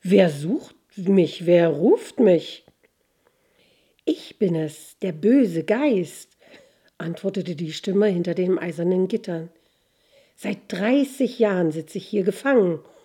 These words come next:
ohne zu trinken, ohne zu essen." "Was willst du?" "Lass mich frei, und wenn du in Not gerätst,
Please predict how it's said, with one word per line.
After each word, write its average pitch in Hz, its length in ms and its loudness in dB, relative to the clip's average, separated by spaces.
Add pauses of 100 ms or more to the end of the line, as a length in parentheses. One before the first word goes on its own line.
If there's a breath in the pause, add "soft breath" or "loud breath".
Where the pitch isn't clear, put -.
(540 soft breath)
ohne 208 340 6
zu 233 180 -4
trinken, 151 500 -10 (200)
ohne 160 440 0
zu 196 160 0
essen." 170 380 -6 (1500)
"Was - 280 -14
willst 208 440 0
du?" 170 320 -2 (1400 soft breath)
"Lass 269 280 -2
mich 320 260 4
frei, 220 540 0 (460 loud breath)
und 214 220 4
wenn 202 200 4
du 311 220 4
in 294 180 8
Not 262 360 4
gerätst, 156 680 -8